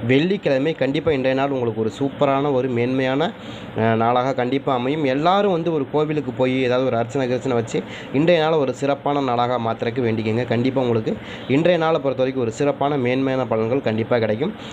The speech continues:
அதே மாதிரி மேசம் முதல் மீனம் வரைக்கும் பன்னிரெண்டு ராசிக்கு உண்டான ப்ரெடிக்ஷன் பார்க்க போறோம். அஹ், இன்றைய நாள் எப்படி இருக்கும் அப்படிங்கிறதை பார்ப்போம். அதே மாதிரி ஃபஸ்ட்டு வந்து நம்ம மேசம், மேசத்துக்கு வந்து பார்த்தீங்கன்னா, உங்களுக்கு இன்னைக்கு வந்து அனுகூலமான திசை அப்படின்னு பார்த்தீங்கன்னா, உங்களுக்கு வடக்கு. ராசியான நிறம் வந்து உங்களுக்கு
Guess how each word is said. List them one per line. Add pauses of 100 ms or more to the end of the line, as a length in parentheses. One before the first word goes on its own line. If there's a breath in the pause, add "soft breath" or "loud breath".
(120)
அதே
மாதிரி
மேசம்
முதல்
மீனம்
வரைக்கும்
பன்னிரெண்டு
ராசிக்கு
உண்டான (300 loud breath)
ப்ரெடிக்ஷன்
பார்க்க
போறோம்.
அஹ்,
இன்றைய
நாள்
எப்படி
இருக்கும்
அப்படிங்கிறதை
பார்ப்போம். (320 loud breath)
அதே
மாதிரி
ஃபஸ்ட்டு
வந்து
நம்ம
மேசம்,
மேசத்துக்கு
வந்து
பார்த்தீங்கன்னா, (440 loud breath)
உங்களுக்கு
இன்னைக்கு
வந்து
அனுகூலமான
திசை
அப்படின்னு
பார்த்தீங்கன்னா,
உங்களுக்கு
வடக்கு. (340 loud breath)
ராசியான
நிறம்
வந்து
உங்களுக்கு